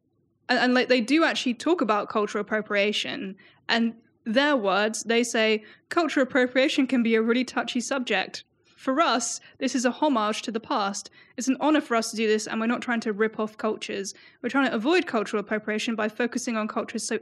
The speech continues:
ancient they are disconnected from modern cultures. Or perhaps look at it a different way." Um, first off,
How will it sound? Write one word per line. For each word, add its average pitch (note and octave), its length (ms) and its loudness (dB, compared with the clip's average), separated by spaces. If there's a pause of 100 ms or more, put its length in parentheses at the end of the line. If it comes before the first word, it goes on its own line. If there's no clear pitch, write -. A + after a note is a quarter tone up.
ancient C4 640 -2 (260)
they B3 80 0
are A#3+ 100 2
disconnected B3 1000 -2
from G#3+ 180 -4
modern G3+ 240 -6
cultures. - 720 -10 (540)
Or C4+ 100 4
perhaps C4+ 640 -2
look B3 160 0
at B3 80 4
it A3 100 0
a A3 60 2
different G#3+ 340 -4
way." F#3+ 440 0 (140)
Um, A3 420 -2 (680)
first A#3+ 300 0
off, G#3 260 -2